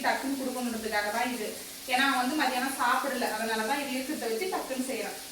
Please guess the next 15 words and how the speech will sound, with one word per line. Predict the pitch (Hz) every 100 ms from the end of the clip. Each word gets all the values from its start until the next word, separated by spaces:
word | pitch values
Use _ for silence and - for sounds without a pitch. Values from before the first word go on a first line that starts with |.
| - - - - - - - - - - - - - - 339 - 311 294 - - - - - - - - 339 - - - - - - - - - - - - - - - - - _ _ _ -
பாருங்க, | 226 - - - - - 247
வெங்காயம், | 247 247 254 285 330
தக்காளி, | 226 - 240 294 381 - 320 - - - - 311 262
ஒருத்தவங்க, | - 302 269 233 - 269
ஒருத்தவங்க | 262 285 339 294 -
சாப்பிட்ற | 269 - 359 269 269
திட்டம் | 277 262
தான் | 320 320
நான் | 247
அன்னைக்கு | 240 226 285 330
வெங்காயம், | 254 247 254 226
தக்காளி, | 233 262 311
இஞ்சி, | 247 254 262
பூண்டு | 240 262 349 392 - - - - - 262 240
எல்லாமே | 254 254